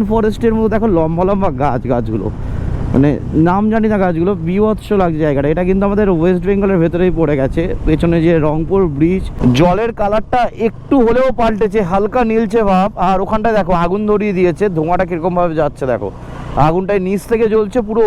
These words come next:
ওপর পর্যন্ত। দুজন মিলে একটু মনের কথা শেয়ার করছি, গল্প করছি, আর নেক্সট ট্যুরের প্ল্যান করছি, করতে করতে গাড়ি চালাচ্ছি।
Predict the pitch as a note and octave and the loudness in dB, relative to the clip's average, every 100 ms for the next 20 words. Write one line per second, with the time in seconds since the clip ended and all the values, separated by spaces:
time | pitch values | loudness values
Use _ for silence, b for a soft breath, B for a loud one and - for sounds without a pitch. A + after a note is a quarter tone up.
0 | G3 F#3+ G3 G3 E3 D#3 B2+ A#2+ G2+ - | 2 0 0 0 0 -2 -2 -4 -6 -6
1 | F3+ F#3+ G3 G3 G3+ - G#3+ G3 F#3+ E3+ | -2 -2 0 -2 -2 0 0 2 0 0
2 | F3+ G3 F#3 F#3+ F#3+ - F3+ F3 F3 F3+ | 0 0 0 0 0 -2 0 0 0 -4
3 | - G3+ G3 D#3+ D3+ E3 E3+ F3 - G3+ | -4 -4 0 0 0 -2 -2 -2 -2 -2
4 | A3 A#3+ B B D3+ E3 F3+ G3 F#3 E3+ | 0 -2 B B 0 2 2 0 -2 -2
5 | F#3 G#3+ F3 - - F3+ F3+ G3 D#3+ D3+ | 0 0 -2 -8 -2 2 2 2 0 0
6 | D#3+ D#3+ D3+ D#3 - C3+ C3 C#3+ - D#3+ | 0 0 -2 -2 -2 -4 -2 -2 0 0
7 | D#3 D#3 C#3 C3 B2+ B2 A#2 - | 0 0 0 0 -2 -2 -4 -6